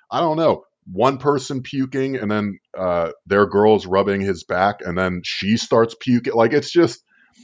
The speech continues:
it's an absolute disaster. It's orders of magnitude above anything I'd experienced in my life prior,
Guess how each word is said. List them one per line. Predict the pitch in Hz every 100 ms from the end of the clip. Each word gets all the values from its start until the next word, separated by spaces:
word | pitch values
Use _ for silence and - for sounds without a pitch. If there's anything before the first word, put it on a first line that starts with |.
| _ _
it's | 135 135
an |
absolute | 143 143 - 127 113 110
disaster. | 90 98 78 92 95 87 - 107 -
It's | 107 - - - _ _ _ _ _ _ _ _
orders | 127 151 151 135
of | 120
magnitude | 107 110 113 107 90 95 82 82 -
above | 90 101 92 87 85
anything | 107 113 113 110
I'd | 98
experienced | - - - 95 90 85 80 -
in | 87
my | 85
life | 82 85 82 -
prior, | - 107 98 87 80 78